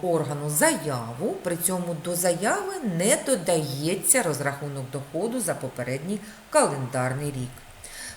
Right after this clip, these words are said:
Суб'єкт господарювання вважається платником єдиного податку третьої групи з особливостями, встановленими цим пунктом, з першого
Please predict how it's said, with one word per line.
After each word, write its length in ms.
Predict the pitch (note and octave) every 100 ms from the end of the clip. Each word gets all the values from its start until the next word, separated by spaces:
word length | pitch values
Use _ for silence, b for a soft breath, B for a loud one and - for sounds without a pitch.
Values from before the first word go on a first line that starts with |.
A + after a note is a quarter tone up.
| -
Суб'єкт 320 | F3 F3+ E3+
господарювання 760 | E3+ F3 D#3+ E3+ E3+ D#3+ D#3+ D#3+
вважається 420 | D#3+ E3 D#3+ E3
платником 460 | E3 D#3 D#3 D#3+ D#3
єдиного 380 | D#3 D#3+ E3
податку 440 | F3 A#3+ D#4+ E4+ E4+
третьої 500 | D4+ D4+ D4+ C#4+ C4+
групи 340 | C#4 C4+ B3+
з 100 | A#3+
особливостями, 1000 | G#3 F3+ C3 B2+ B2 A#2+ D3 - G#3+ A3+
встановленими 680 | A#3 B3 A3+ A3+ A3 A3 G#3+ G#3+
цим 140 | A#3 G#3
пунктом, 480 | A3 G#3+ G#3+ A3 G3+ B B -
з 100 | -
першого 540 | A3 F3 - D#3